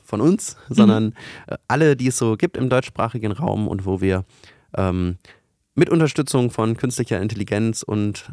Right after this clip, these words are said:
Speaker 1: anderen Wissenschaftsjournalistinnen und Journalisten versuchen, alle Fakten zu prüfen.
Speaker 2: Ja.
Speaker 1: Dieses Projekt wird
Speaker 2: <laughs>
Speaker 1: nach meinem P J sicherlich noch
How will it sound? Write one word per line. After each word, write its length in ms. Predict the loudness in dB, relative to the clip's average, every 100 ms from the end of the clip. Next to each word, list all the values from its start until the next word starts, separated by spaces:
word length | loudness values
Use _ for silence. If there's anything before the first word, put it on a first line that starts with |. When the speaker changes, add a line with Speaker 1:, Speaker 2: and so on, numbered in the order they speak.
| -8
Speaker 1:
anderen 280 | -4 -2 -2
Wissenschaftsjournalistinnen 1120 | -4 -4 -6 -2 -2 0 -4 -6 -4 -2 -2
und 160 | -2
Journalisten 600 | -2 -2 -2 -4 -4 -6 -6 -18 -20 _ _ _
versuchen, 400 | -4 -2 0 -2
alle 220 | 0 -2 -2
Fakten 480 | -6 -8 _ -6
zu 160 | -6 -10
prüfen. 360 | -6 -6 -6 -12 -16 _ _ _ -20 -20
Speaker 2:
Ja. 100 | -4
Speaker 1:
Dieses 200 | -2 -2
Projekt 360 | 2 2 2 2
wird 340 | 2 2 0 -6 -16 -12
Speaker 2:
<laughs> 220 | -10 -2
Speaker 1:
nach 260 | 2 2
meinem 500 | 2 2 4 4 2 2
P 140 | 2
J 200 | 4 2
sicherlich 520 | -4 -4 0 2 2
noch 240 | 2 0